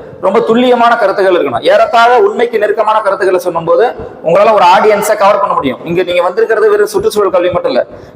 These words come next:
எல்லா ஆளுமைகள் சார்ந்த எவ்வளவு ஆளுமைகள் இன்னைக்கு பார்த்திருப்பீங்க இந்த பத்து நாள் கேம்ப்ல. ஒவ்வொரு மனிதர்கள்ட்டையும் கற்றுக்கொள்ள நிறைய இருக்கு, எல்லாத்தையும் விட இயற்கையிட்ட நிறைய விஷயம் கத்துருப்பீங்க.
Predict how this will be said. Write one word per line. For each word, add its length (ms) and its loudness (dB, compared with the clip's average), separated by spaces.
எல்லா 160 4
ஆளுமைகள் 440 2
சார்ந்த 200 2
எவ்வளவு 280 2
ஆளுமைகள் 380 -2
இன்னைக்கு 260 -6
பார்த்திருப்பீங்க 420 -2
இந்த 160 -8
பத்து 160 -4
நாள் 160 -2
கேம்ப்ல. 300 -2
ஒவ்வொரு 360 2
மனிதர்கள்ட்டையும் 520 2
கற்றுக்கொள்ள 520 0
நிறைய 220 2
இருக்கு, 200 -4
எல்லாத்தையும் 400 2
விட 160 2
இயற்கையிட்ட 420 0
நிறைய 240 2
விஷயம் 220 -4
கத்துருப்பீங்க. 500 -6